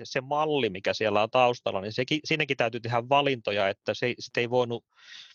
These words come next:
sitä ei voinut tehdä kauhean raskasta, koska sit se, se olisi, tota niin, ollut liian hidas tähän käyttötarkoitukseen. Käytännössä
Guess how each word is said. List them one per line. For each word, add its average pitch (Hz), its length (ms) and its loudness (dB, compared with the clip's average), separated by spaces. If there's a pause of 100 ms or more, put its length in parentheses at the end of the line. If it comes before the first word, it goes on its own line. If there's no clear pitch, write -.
(520)
sitä 131 200 2
ei 123 80 4
voinut 123 260 0
tehdä 123 240 -4
kauhean 123 360 0
raskasta, - 640 -2
koska - 240 -10
sit 107 200 -6
se, 113 200 2 (580)
se - 140 -2
olisi, 107 240 -4
tota 110 260 -2
niin, 104 180 -2
ollut 113 240 -2
liian 113 300 -4 (120)
hidas 113 460 -8
tähän 95 220 -16
käyttötarkoitukseen. - 1000 -12 (680)
Käytännössä 196 580 -2